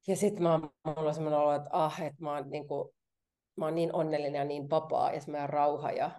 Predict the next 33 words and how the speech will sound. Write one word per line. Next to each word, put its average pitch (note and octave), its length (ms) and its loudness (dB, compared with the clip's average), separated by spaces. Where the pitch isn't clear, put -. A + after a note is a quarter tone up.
lapset D#3 380 -4
on D3+ 100 -6
mennyt D3 220 -4
nukkumaan, E3+ 440 0
mä - 20 -2
menen C#3+ 140 0
tuohon C#3+ 160 -6
partsille, D#3+ 600 4
tulee C#3+ 380 2
kundi, D3 440 4
laittaa D3 400 2
märkäpuvun C#3 640 0
päälle, C#3 360 0
lähtee C#3 320 -4
surffaa C#3 420 -4
auringonlaskuun - 720 -2
tai D#3+ 100 -2
kämppää D#3+ 320 -2
merenrannalla. F#3 640 -2
Elikkä F3+ 200 6
tavallaan F#3+ 220 8
se - 140 -4
kaikki C#4+ 600 2
manifestoituu D3+ 880 0
siinä E3+ 320 4
hetkessä, E3 560 2
kun D3+ 140 -6
mä C#3+ 80 2
olin C#3+ 160 0
niinku C#3+ 240 -6
tavallaan D3 300 -2
päästänyt - 500 -2
irti B3 540 2